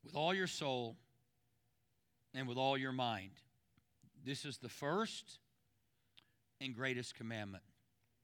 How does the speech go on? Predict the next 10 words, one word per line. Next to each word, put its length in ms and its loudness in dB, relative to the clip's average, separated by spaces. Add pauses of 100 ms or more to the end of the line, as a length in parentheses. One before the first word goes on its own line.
(920)
It's 100 -10
to 100 -6
love 260 0
God. 300 -4 (1800)
Now, 280 2 (100)
I 100 4
know 160 2
what 140 4
you're 100 0
thinking. 520 -2